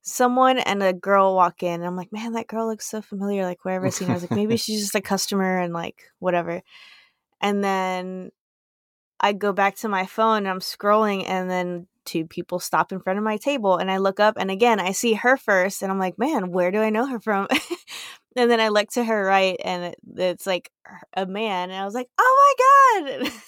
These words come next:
Speaker 1: <laughs> It, like, processed, like, what I was staring at, 'cause I
Speaker 2: <laughs>
Speaker 1: swear I looked at his face for a solid, like, two seconds, and it did not register. And then it finally hit,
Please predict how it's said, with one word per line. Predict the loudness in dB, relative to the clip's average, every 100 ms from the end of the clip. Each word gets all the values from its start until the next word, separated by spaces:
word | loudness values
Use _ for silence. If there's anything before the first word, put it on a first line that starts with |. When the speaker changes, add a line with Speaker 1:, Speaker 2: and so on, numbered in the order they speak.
| _
Speaker 1:
<laughs> | -10 -10 -12 -18 -14
It, | -4
like, | -4 -4 -10 _ _ _
processed, | 2 2 2 -2 0
like, | -2 -2
what | -4 0 0
I | 0
was | -2 -4
staring | -4 -2 -2 -2
at, | -2 -2 -4
'cause | -8 -8 -4 2
I | 2
Speaker 2:
<laughs> |
Speaker 1:
swear | 0 0 2 4
I | 4
looked | 2
at | 0
his | -2 -2
face | -2 -2 -2
for | -4
a | -4
solid, | -4 -4 -2 -2 -2
like, | -2 -2
two | -6 -4
seconds, | -2 -2 -2 -4 -6 -6
and | -4
it | -4 -4
did | 0
not | 0 2
register. | 0 -2 -8 -4 -2 -4 -8 -20 -20 _ _ _ -2
And | -2 0
then | -2 -4
it | -2
finally | -2 0 -4
hit, | -2 0 -2